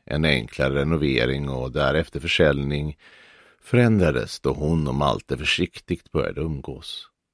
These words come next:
De träffades allt oftare och åkte till och med på en gemensam semester,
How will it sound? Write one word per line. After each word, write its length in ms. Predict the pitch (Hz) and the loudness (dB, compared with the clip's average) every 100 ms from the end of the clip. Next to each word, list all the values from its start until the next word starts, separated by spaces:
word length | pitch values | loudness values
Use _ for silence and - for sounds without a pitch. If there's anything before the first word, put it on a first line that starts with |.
| _ _ _ _ _ | _ _ _ _ _
De 180 | - 50 | -8 -6
träffades 560 | - 67 - 64 64 - | 0 0 0 -2 0 0
allt 240 | - - | -2 -2
oftare 520 | 73 - _ - 65 73 _ - | -6 -6 _ -6 -6 -14 _ 4
och 120 | 87 | 6
åkte 300 | 85 - 98 | 6 4 4
till 220 | - 82 | 4 4
och 60 | 90 | 4
med 240 | 73 67 | 2 0
på 120 | 69 | -2
en 80 | 76 | 0
gemensam 540 | 90 80 - - 82 | 0 0 -4 -4 -6
semester, 680 | - 90 90 98 - 67 58 | -4 -4 -4 -6 -8 -6 -6